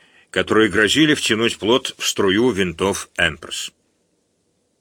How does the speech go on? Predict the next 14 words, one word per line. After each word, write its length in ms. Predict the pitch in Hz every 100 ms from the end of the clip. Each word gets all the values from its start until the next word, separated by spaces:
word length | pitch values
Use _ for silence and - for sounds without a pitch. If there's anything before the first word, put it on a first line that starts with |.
| _ _ _ _ _ _ _ _ _ _
Пловцы 560 | 85 110 - - 135 127
молча 460 | 113 135 110 - 90
смотрели 500 | - 90 95 98 90
на 120 | 87
корабль, 460 | 92 104 117 101 - _ _ _ _ _ _ _ _ _ - -
их 180 | 117 -
еще 260 | 143 - 147
могли 300 | 147 127 143
увидеть 400 | 127 117 104 95
с 40 |
борта. 360 | 85 78 - - _ _ _ _ _ _ _ _ _ _ _ _ _ _ _ -
Однако 420 | - 104 160 160 156
поисковые 580 | 156 143 - 147 139
прожектора 720 | 127 131 127 - 123 135 139